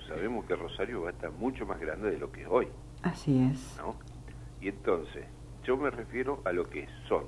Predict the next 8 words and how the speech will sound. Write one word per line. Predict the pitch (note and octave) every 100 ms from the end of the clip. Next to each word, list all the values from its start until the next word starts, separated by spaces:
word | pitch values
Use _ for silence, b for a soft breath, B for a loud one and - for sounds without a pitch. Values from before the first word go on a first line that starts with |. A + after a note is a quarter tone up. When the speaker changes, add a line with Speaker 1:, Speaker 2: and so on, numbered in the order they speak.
| -
Speaker 1:
medidas | E2+ B2 B2+ -
de | D#2+
seguridad, | - C#2+ C#2+ C#2 E2+ A#2+ - - - - - - - - - - -
¿no? | D#2+ - - - - D2
Medidas | E2+ G#2+ F2
de | E2
seguridad | D2+ D#2 F2+ A2+ b b -
y | D3 E3+